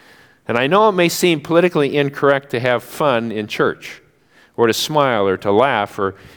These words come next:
enjoy yourself, of all things. Some people think that's irreverent.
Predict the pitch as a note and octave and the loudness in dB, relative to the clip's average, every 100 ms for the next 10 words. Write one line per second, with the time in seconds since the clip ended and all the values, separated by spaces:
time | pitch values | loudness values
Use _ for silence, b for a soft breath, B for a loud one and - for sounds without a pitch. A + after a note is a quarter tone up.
0 | B A#2+ A2 E3 F3 B3+ A3+ G#2+ - F2 | B -4 0 2 4 4 4 0 -2 -8
1 | D#2 - F#2 F2+ E2+ D2 - C2 - - | -8 -10 -12 -6 -6 -6 -12 -12 -14 -20
2 | - _ _ _ _ _ _ _ _ _ | -20 _ _ _ _ _ _ _ _ _
3 | _ - E3 G#3 E3+ C#3 B2+ - A#2+ A2+ | _ -2 -2 0 -4 -2 -4 -4 -8 0
4 | A#2 A2+ - - - _ _ _ _ _ | -2 -2 -8 -12 -16 _ _ _ _ _
5 | _ _ _ - C#3 C#3 E3 F3+ E2+ - | _ _ _ 2 4 4 0 -2 -6 -8
6 | - | -20